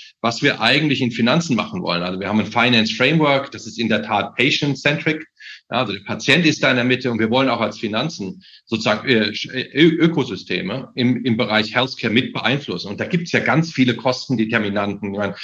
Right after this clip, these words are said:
das wird ja immer prägender werden und besonders auch nach der Pandemie. Ja, ich habe ja über Verschuldung geredet und Verschuldung bedeutet in aller Regel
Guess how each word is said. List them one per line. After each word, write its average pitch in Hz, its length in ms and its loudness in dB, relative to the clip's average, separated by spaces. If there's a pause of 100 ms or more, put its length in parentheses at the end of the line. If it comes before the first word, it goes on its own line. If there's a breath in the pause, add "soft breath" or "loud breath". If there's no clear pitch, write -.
(120)
das 113 180 -8
wird 135 140 0
ja 131 80 2
immer 113 180 2
prägender 113 460 0
werden 85 260 -4
und 95 140 -10
besonders 107 380 0
auch 95 140 -2
nach 104 200 -2
der 98 80 -6
Pandemie. 87 540 -4 (340 loud breath)
Ja, 101 100 0
ich 101 120 -2
habe 113 100 -2
ja 110 60 4
über 101 140 0
Verschuldung 113 480 2
geredet 104 420 0
und 92 180 -8
Verschuldung 131 400 2
bedeutet 107 320 0
in 104 80 -4
aller 107 240 0
Regel 101 320 -4